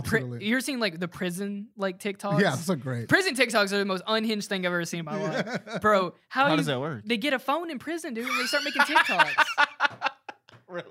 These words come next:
Speaker 1: They're
Speaker 3: It's
Speaker 1: like, I, I remember
Speaker 3: advancing
Speaker 1: watching
Speaker 3: <laughs> in TikTok.
Speaker 1: Yeah, dude, I remember
Speaker 3: <laughs>
Speaker 1: watching, um, a TikTok l-,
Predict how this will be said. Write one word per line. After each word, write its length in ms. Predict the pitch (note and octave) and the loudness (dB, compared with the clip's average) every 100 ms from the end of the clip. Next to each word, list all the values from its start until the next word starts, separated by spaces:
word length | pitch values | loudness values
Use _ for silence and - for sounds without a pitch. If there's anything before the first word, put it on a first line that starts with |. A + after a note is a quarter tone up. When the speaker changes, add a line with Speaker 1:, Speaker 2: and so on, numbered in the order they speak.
| - | -16
Speaker 1:
They're 200 | B3 B3 | 0 4
Speaker 3:
It's 80 | D4 | 6
Speaker 1:
like, 120 | C#4+ | 6
I, 160 | C#4+ C4 | 8 8
I 120 | B3+ | 8
remember 200 | C4+ D#4 D4 | 6 6 6
Speaker 3:
advancing 280 | D4 - B3 | 4 4 -2
Speaker 1:
watching 20 | C4+ | -6
Speaker 3:
<laughs> 80 | B3+ | -4
in 80 | G3+ | -4
TikTok. 380 | F3 - A#3 A3 | -6 -8 0 2
Speaker 1:
Yeah, 140 | A#3 C#4 - G#3+ | 4 2 -4 -2
dude, 160 | B3 | 0
I 80 | G#3+ | 2
remember 220 | B3 C#4+ | 2 0
Speaker 3:
<laughs> 60 | A3+ | 2
Speaker 1:
watching, 420 | A#3 A#3 A#3+ A3+ | 0 0 -6 -4
um, 500 | F3+ F3+ E3 D3 D3 _ _ - - | 0 2 0 -4 -14 _ _ -20 -10
a 60 | G3+ | -8
TikTok 460 | F3+ A3 A3+ G3+ | -2 -2 0 -2
l-, 120 | F3+ | -4